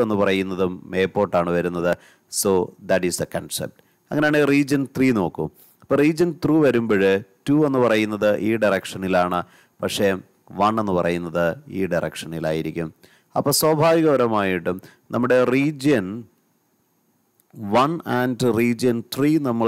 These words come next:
ശ്രദ്ധിക്കുമ്പോൾ there the ബി വൺ and ബി ടു, അവിടെ ബി വണ്ണും ബി ടുവും ഓപ്പോസിറ്റ് ഡയറക്ഷനിലാണ്. അതുകൊണ്ട് തന്നെ അവിടെ റിസൾട്ടന്റ് സീറോ ആകാനുള്ള ചാൻസ് ഉണ്ടാവും.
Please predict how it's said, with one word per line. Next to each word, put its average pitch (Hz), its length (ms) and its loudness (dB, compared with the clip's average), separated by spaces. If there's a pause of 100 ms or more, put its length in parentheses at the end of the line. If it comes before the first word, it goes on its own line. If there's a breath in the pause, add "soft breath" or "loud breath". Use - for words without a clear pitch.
(120)
ശ്രദ്ധിക്കുമ്പോൾ 98 640 0 (520 soft breath)
there 113 280 4 (380)
the 104 80 2 (260)
ബി 143 100 2 (220)
വൺ 143 160 2 (380)
and 143 340 -2 (220)
ബി 120 100 2 (120)
ടു, 85 60 0 (640 soft breath)
അവിടെ 101 280 0
ബി 113 160 2
വണ്ണും 117 300 -2
ബി 107 80 2 (160)
ടുവും 92 260 0 (240)
ഓപ്പോസിറ്റ് 101 440 -2
ഡയറക്ഷനിലാണ്. 87 800 -2 (2500)
അതുകൊണ്ട് 101 400 0
തന്നെ 85 220 -2 (340)
അവിടെ 98 260 0 (240)
റിസൾട്ടന്റ് 98 680 -2
സീറോ 101 260 0 (120)
ആകാനുള്ള 82 420 -2 (140)
ചാൻസ് 85 460 -6 (220)
ഉണ്ടാവും. 78 420 -6